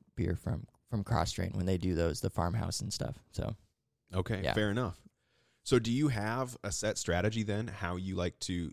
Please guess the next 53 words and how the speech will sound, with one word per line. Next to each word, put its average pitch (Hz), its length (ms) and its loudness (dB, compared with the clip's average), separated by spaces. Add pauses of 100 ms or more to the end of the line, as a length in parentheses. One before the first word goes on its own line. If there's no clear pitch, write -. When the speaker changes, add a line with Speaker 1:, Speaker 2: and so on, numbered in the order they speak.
Speaker 2:
sample 90 400 -4
beers? 87 320 -2
And 85 80 -4
you've 82 100 -6
talked 92 180 -2
about 90 140 -2
the 85 60 -6
ones 82 160 -4
that - 80 -8
you'll 76 100 -6
go 78 160 0
after 76 220 -2
and 80 100 -8
look 80 140 -4
for, 82 200 -4
but - 160 -10
do 92 80 -6
you 98 100 2
have 104 120 0
a 82 60 -2
strategy 85 560 0
for 78 160 -6
how 80 140 -4
you 76 180 -6
like - 260 -2
to 90 80 -8
try 90 240 -2
beer 90 320 0
or 80 200 -2
how 87 80 -2
you 85 120 -2
try 82 160 -4
to 82 80 -6 (100)
navigate 82 600 -2 (520)
the 104 60 -8
festival? 117 540 -2 (340)
Speaker 1:
Um, 160 540 6
well, 127 320 10
so 131 320 8
a - 40 8
lot 113 200 10
of 131 80 6
it 135 80 6
is 135 100 2
based 117 260 2
on 117 160 0
the 117 120 2
release 101 340 -2
times, 98 400 -4
right? 95 160 0
You 101 140 -4
gotta, 95 340 -2 (100)
you, 107 200 -4